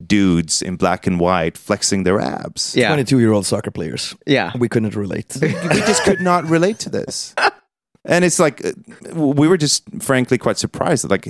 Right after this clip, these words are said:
Speaker 1: is, does, is this, this is not okay. <laughs> The, the portrayal of masculinity is important.
Speaker 2: This
Speaker 1: We
Speaker 2: is deep stuff.
Speaker 1: It is pretty deep stuff. <laughs>
Speaker 2: No, I mean, I, I say this because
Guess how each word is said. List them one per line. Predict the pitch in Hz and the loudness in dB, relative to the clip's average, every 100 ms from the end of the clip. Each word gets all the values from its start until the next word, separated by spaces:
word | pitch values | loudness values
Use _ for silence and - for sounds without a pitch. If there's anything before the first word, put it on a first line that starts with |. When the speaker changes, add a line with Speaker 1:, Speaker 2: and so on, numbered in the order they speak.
| - | -10
Speaker 1:
is, | 113 107 - - - - - | -8 -8 -10 -14 -20 -20 -6
does, | 113 107 - - - | -4 -4 -8 -12 -2
is | 113 - | 0 0
this, | 143 | -4
this | 110 131 156 | 0 0 2
is | |
not | 143 123 | 2 2
okay. | 104 - 147 156 - - | 2 0 -2 -2 -2 -6
<laughs> | - - | -8 -8
The, | 120 139 139 117 | 0 4 4 0
the | 113 127 | 0 0
portrayal | - - 139 156 151 | 0 0 2 4 4
of | 127 | 4
masculinity | 123 113 - 127 131 - 101 - - | 2 0 0 0 0 0 -2 -4 -2
is | 120 117 | 0 0
important. | 120 143 143 - - - _ - | -2 -2 -2 -4 -12 -20 _ -2
Speaker 2:
This | 226 | 2
Speaker 1:
We | 294 | 2
Speaker 2:
is | 254 | 2
deep | - 131 104 | 0 0 0
stuff. | - 160 - - - | 0 0 0 -4 0
Speaker 1:
It | 185 | 4
is | 233 302 | 4 2
pretty | - 196 | 0 0
deep | 135 117 | 2 0
stuff. | - - - | 0 -6 -2
<laughs> | 143 | 2
Speaker 2:
No, | 220 | 4
I | 180 | 4
mean, | 202 165 | 2 2
I, | 196 | 0
I | - 165 | 0 -2
say | 170 214 | 0 0
this | 247 190 | 2 0
because | - 156 175 151 131 | -2 -2 0 0 -4